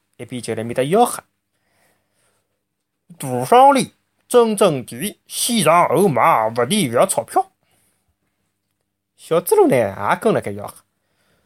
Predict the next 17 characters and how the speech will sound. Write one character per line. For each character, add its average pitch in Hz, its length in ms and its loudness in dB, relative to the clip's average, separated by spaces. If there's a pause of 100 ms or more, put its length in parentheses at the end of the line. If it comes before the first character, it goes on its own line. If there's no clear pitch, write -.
(140)
：“呃， 196 320 0
大 147 400 -2
橘 277 240 2
子 135 460 -4
整 139 260 0
整 123 260 0
齐， 101 500 -16
先 226 440 -2
上 147 380 4
后 143 180 2
买， 175 460 2
勿 131 340 2
提 151 400 -2
勿 131 220 -2
要 175 160 2
钞 151 180 0
票。” 349 300 -6